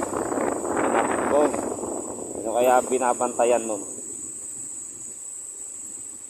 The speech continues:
Stoplight tayo, mga ka-travel. Ikot na lang tayo sa gilid dito. Sa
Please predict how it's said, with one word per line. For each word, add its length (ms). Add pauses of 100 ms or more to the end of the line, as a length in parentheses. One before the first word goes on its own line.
(880)
Stoplight 440
tayo, 240
mga 280
ka-travel. 440 (4000)
Ikot 260
na 120
lang 100
tayo 220
sa 160
gilid 240
dito. 500 (1080)
Sa 80